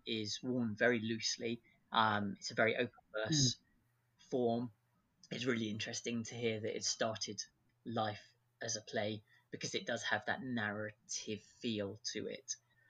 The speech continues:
Speaker 1: And I'm really interested what, apart from that thing of being able to own the poems and to stand up and present them on stage as yourself, what does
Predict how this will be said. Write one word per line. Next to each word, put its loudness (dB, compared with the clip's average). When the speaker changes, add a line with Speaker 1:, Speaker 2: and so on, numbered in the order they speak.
Speaker 1:
And 2
I'm 2
really 4
interested -4
what, 2
apart 2
from 0
that 6
thing 4
of -2
being 2
able 0
to -4
own 2
the -6
poems -2
and -4
to -10
stand 2
up -2
and -6
present 0
them -6
on 2
stage 0
as 2
yourself, 2
what 2
does 6